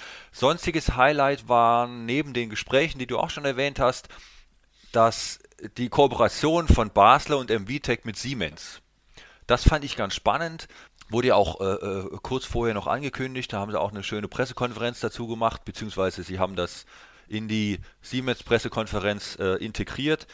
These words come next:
Also Hintergrund ist einfach, dass es, <laughs> dass es leichter werden soll, Bildverarbeitung in eine Anlage zu integrieren. Im Moment ist es ja oft so, dass das so eine Art Insellösung ist, also die,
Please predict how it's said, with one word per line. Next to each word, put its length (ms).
Also 460
Hintergrund 460
ist 140
einfach, 400
dass 220
es, 320
<laughs> 100
dass 140
es 140
leichter 320
werden 180
soll, 260
Bildverarbeitung 960
in 160
eine 560
Anlage 500
zu 140
integrieren. 640
Im 140
Moment 260
ist 140
es 80
ja 80
oft 200
so, 160
dass 140
das 220
so 100
eine 380
Art 240
Insellösung 580
ist, 240
also 220
die, 340